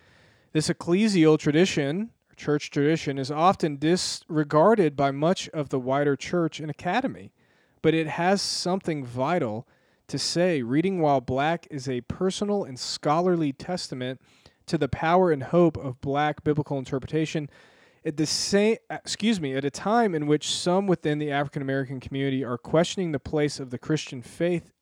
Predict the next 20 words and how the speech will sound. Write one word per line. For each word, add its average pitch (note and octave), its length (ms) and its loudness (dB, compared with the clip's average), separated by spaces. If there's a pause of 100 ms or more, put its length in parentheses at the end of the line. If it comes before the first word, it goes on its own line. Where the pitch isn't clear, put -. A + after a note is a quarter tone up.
in C3+ 140 -8
the A#2+ 60 -6
struggle D#3 420 -2
for B2 180 -6
justice, C#3+ 600 -2 (500)
New E3 240 4
Testament F#3+ 600 0
scholar E3+ 500 4 (300)
McCaulley D#3+ 640 0
argues D3 640 2
that C#3 120 0
reading E3+ 360 2
scripture C#3+ 560 0 (320)
from A3+ 500 4
the A#3+ 80 6
perspective E3+ 1000 2 (280)
of D#3+ 360 4
black D#3+ 380 0
church - 460 0
tradition C#3 760 0